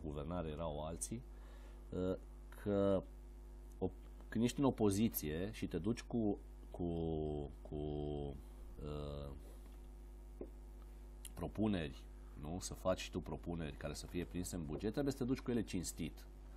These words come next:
Adică dacă te duci și faci trei sute de amendamente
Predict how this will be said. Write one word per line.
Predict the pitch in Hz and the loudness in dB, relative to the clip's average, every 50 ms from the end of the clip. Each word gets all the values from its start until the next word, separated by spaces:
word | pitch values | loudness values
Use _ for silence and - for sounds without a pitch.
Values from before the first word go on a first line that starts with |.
| - - - - - - - - - - - - - - | -12 -12 -12 -12 -12 -12 -12 -12 -12 -12 -12 -12 -8 -2
Adică | - 85 82 90 87 - 92 87 | 0 2 2 2 0 0 0 4
dacă | 80 87 85 - 87 | 6 4 4 4 2
te | 78 90 85 | -2 0 0
duci | 85 107 127 120 | 2 4 2 2
și | - - 95 | 2 0 -2
faci | - - 107 107 - | 2 4 4 2 2
trei | - - 98 110 104 | 0 2 4 4 4
sute | - - 104 98 - 95 | 4 2 0 0 0 0
de | 85 82 | 2 4
amendamente | 80 78 80 78 76 73 71 71 71 73 78 87 101 - 135 131 131 143 | 4 4 4 2 2 2 2 2 2 0 0 -2 -2 -2 -2 -2 -2 -4